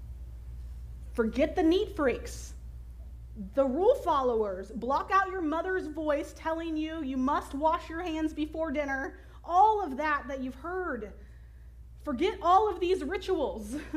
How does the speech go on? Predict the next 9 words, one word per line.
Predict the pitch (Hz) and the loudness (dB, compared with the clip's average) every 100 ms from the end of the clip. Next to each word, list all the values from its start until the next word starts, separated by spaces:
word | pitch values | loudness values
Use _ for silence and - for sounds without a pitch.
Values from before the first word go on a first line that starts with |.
| 285 | -8
<laughs> | - - - - | -12 -18 -14 -2
that | 285 | 0
you've | 277 311 | 2 -2
taken | - 392 392 349 | -4 -4 0 4
on | 339 302 311 | 6 4 2
to | 262 | -4
care | - - 339 320 302 | -6 -6 -2 0 0
for | 269 226 | -2 -2
the | 240 | -4